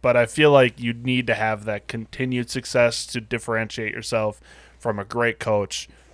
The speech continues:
to, like, a Hall of Fame caliber coach. And, I mean, seeing where he's at now, I, I can't say that he won't make the Hall of Fame by the end of his career. His wife or fiance just posted, he's like, "Hey,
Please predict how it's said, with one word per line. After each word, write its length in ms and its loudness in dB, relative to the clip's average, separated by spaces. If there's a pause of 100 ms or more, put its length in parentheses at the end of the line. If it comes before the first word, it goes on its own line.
to, 160 -2
like, 280 -2
a 180 -2
Hall 420 2
of 80 -8
Fame 300 -6
caliber 440 -8
coach. 380 -10
And, 240 -8 (400)
I 80 4
mean, 380 2 (580)
seeing 580 -2
where 200 0
he's 160 -6
at 180 0
now, 280 -6
I, 300 -6 (140)
I 160 -8 (120)
can't 260 -6
say 180 -4
that 180 -4
he 100 -10
won't 380 -6
make 200 -12
the 80 -10
Hall 180 -4
of 60 -14
Fame 220 -8
by 120 -10
the 120 -10
end 100 -8
of 60 -14
his 160 -12
career. 380 -10 (420)
His 300 -4
wife 500 2 (300)
or 100 -2
fiance 540 0
just 240 -8
posted, 500 -4
he's 180 -10
like, 160 -8
"Hey, 240 -8